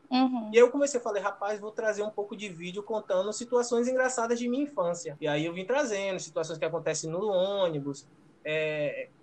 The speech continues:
Speaker 2: um, um trote que passei na época da infância que deu errado, é, coisas assim, entendeu?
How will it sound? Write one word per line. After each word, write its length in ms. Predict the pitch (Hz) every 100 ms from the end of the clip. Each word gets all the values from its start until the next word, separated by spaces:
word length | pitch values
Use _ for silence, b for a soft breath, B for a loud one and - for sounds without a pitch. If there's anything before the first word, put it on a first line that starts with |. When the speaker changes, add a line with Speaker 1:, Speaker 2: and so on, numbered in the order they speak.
| _
Speaker 2:
um, 240 | 185 185 190
um 40 |
trote 340 | - 175 185 -
que 80 |
passei 340 | 185 180 175 180
na 100 | 175
época 200 | 170 165
da 140 | 170
infância 360 | 180 165 165 160
que 80 | 160
deu 220 | 180 190
errado, 760 | 151 165 190 190 175 147 139 135
é, 280 | 156 160 160
coisas 360 | 233 269 311
assim, 280 | 349 - 247
entendeu? 420 | 233 214 202 285